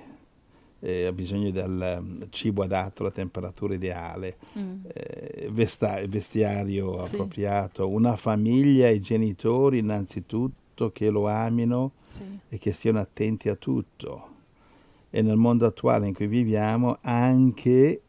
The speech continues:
Speaker 1: di non essere, di non essere stato assassinato tramite qualche satanico aborto. E poi c'è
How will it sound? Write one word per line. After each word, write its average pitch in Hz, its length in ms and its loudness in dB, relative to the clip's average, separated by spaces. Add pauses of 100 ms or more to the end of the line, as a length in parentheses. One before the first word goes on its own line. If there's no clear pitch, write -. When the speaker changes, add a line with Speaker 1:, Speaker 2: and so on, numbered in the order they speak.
(120)
Speaker 1:
di 104 180 -4
non 104 120 0
essere, 92 420 -6
di 98 80 -8
non 98 180 -4
essere 98 320 -6
stato 104 340 -4
assassinato 98 920 -6
tramite 107 580 -6 (400)
qualche 95 340 -6
satanico 95 720 -6
aborto. - 760 -12 (1700)
E 226 140 6
poi 196 200 6
c'è 131 320 6